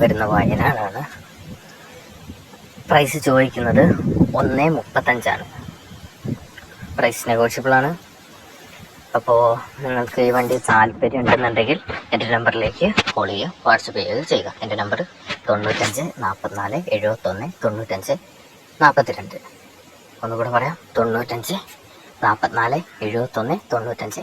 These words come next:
നാപ്പത്തിരണ്ട്. ഇതിൽ കോൾ ചെയ്യുകയോ മെസ്സേജ് ഇടുകയോ ചെയ്താൽ മതി.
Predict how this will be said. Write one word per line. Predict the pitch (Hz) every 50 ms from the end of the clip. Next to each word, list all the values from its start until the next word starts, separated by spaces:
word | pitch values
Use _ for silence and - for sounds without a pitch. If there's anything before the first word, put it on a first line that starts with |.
| - - 170
നാപ്പത്തിരണ്ട്. | 147 - - 151 - - - - - - - - - - - -
ഇതിൽ | 120 123 135 139
കോൾ | - 120 120 135 143
ചെയ്യുകയോ | 123 117 135 180 220 - - - - - - - - -
മെസ്സേജ് | 127 - - 139 127 120 110
ഇടുകയോ | - - 190 196 202 -
ചെയ്താൽ | - - 120 - -
മതി. | - - -